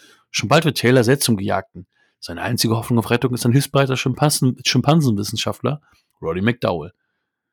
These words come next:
Erleben Sie einen großartigen Science-Fic-, äh, Science-Fiction-Klassiker, fesselnd und packend bis zum letzten Moment. Ausgezeichnet mit einem Ehren-Oscar und nominiert für zwei weitere Oscars.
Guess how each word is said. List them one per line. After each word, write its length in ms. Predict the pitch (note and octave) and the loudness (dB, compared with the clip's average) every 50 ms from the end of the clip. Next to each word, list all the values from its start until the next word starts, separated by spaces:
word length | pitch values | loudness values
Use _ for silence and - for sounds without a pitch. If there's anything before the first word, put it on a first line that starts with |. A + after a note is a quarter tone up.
| _ _ _ _ _ _ _ _ | _ _ _ _ _ _ _ _
Erleben 360 | - - G#2 A#2 E3+ G3+ A3 | -10 -4 2 4 6 6 6
Sie 80 | F#3 E3+ | 6 6
einen 140 | C3 B2+ A2+ | 6 6 4
großartigen 480 | B2+ E3+ F3 - C3+ B2 C3+ B2 A#2+ | 4 4 2 2 0 0 0 0 0
Science-Fic-, 760 | A#2 - A2+ A2 - - D3 D3 - - - - - - - | 2 2 0 0 0 0 -2 -2 -4 -8 -18 -18 -20 -18 -12
äh, 240 | - - A#2 A#2 A2+ | -6 -2 -2 -2 0
Science-Fiction-Klassiker, 1000 | - - A#2 A2 A2 - - F3 - - A#2+ - A2+ G#2 - - - - B2 B2 | 0 0 2 0 0 0 -4 -4 -2 -2 -2 0 -2 -2 -2 -2 -2 -2 -2 -2
fesselnd 340 | - - D#3+ - - D3+ C3+ | 0 0 -2 0 0 -2 -2
und 100 | A#2+ - | -2 -4
packend 280 | - A2 - - G#2 | -6 -8 -8 -8 -8
bis 120 | - - - | -8 -6 -4
zum 120 | - G#2 | -2 -4
letzten 240 | F#2 - - - B2+ | -4 -4 -2 0 2
Moment. 300 | C3 C3 B2+ G2+ F2 - - - - - _ _ _ | 2 2 2 -2 -4 -8 -14 -20 -20 -20 _ _ _
Ausgezeichnet 640 | - C#3+ D3+ C3+ - - B2+ - - A#2 A2 B2+ A#2+ | 0 0 2 2 0 -2 -2 -2 -2 -2 0 0 0
mit 80 | A2 - | 0 0
einem 120 | G#2+ G#2 G2+ | -2 -2 0
Ehren-Oscar 720 | B2 D3+ D3+ B2+ F#2+ F2 F2+ - - - A2+ B2+ E3+ - _ _ _ _ _ _ - | 2 2 2 0 -2 -4 -4 -4 -4 -2 -2 -4 -4 -6 _ _ _ _ _ _ 0
und 140 | - C#3 B2+ | 2 4 4
nominiert 540 | A#2 A2+ G#2 F#2+ G2+ G#2+ A#2+ D3+ - - _ _ _ _ _ _ _ _ _ | 4 2 0 0 0 0 0 0 -2 -6 _ _ _ _ _ _ _ _ _
für 180 | - - - F#3+ | -10 -6 -4 -2
zwei 260 | - - - C4 F3 | -2 0 0 0 0
weitere 300 | C3 A2 G2+ - F#2 F2 | 0 -2 -4 -6 -10 -10
Oscars. 640 | E2 D#2 - - - - - - - - - - | -10 -10 -10 -10 -10 -10 -14 -14 -12 -12 -12 -14